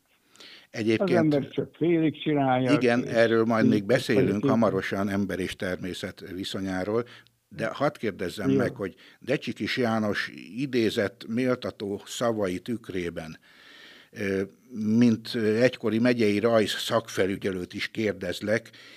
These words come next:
Speaker 1: miként látod ma általában a vizuális nevelés helyzetét, tehát iskolai nevelés helyzetét?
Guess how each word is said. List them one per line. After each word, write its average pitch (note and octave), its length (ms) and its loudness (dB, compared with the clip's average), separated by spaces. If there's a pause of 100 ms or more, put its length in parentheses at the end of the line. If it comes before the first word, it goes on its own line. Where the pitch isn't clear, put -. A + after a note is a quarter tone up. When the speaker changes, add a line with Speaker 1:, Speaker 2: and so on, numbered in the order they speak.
(140)
Speaker 1:
miként A#2+ 500 0
látod F#2+ 460 -6
ma F#2+ 120 -4
általában F#2+ 720 -4
a F2+ 100 -6 (200)
vizuális G2+ 840 0
nevelés F#2 580 -2
helyzetét, F2+ 680 -6
tehát F#2 200 -10
iskolai G2 420 -6
nevelés F#2+ 480 -2
helyzetét? G2 560 -6